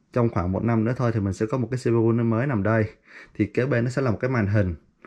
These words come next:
Thì nếu mà còn chỗ thì mình sẽ trang bị một cái màn hình ở góc này. Đấy. À, chỗ này đừng, đừng, đừng để ý nha. Chắc chắn là sẽ có nhiều bạn để ý tới góc này đúng không? Nó,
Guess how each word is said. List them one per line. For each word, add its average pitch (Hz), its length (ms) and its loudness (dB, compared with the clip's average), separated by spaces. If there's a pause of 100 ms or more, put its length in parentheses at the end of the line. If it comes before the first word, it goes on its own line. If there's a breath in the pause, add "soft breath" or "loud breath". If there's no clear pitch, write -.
(260 loud breath)
Thì 104 100 -2
nếu 113 200 4
mà 156 180 2
còn 95 260 -2
chỗ - 280 0
thì 143 80 2
mình 98 120 0
sẽ - 180 -6
trang 120 180 2
bị 104 80 0
một 98 140 -2
cái 131 100 -2
màn 113 120 2
hình 101 160 0
ở 92 220 0
góc 135 200 -2
này. 117 220 2 (1040)
Đấy. 113 160 -6 (160)
À, 147 360 0
chỗ 143 100 -2
này 156 120 2
đừng, 123 320 2
đừng, 123 180 2
đừng 131 180 2
để 110 200 2
ý 135 140 2
nha. 147 180 0 (520)
Chắc 170 180 -4
chắn 160 160 0
là 170 80 0
sẽ 147 160 -2
có 170 140 0
nhiều 165 200 4
bạn 113 180 0
để 104 160 2
ý 135 60 2
tới 160 140 0
góc 190 160 0
này 131 180 2
đúng 143 140 2
không? 156 180 2 (600 loud breath)
Nó, 160 120 4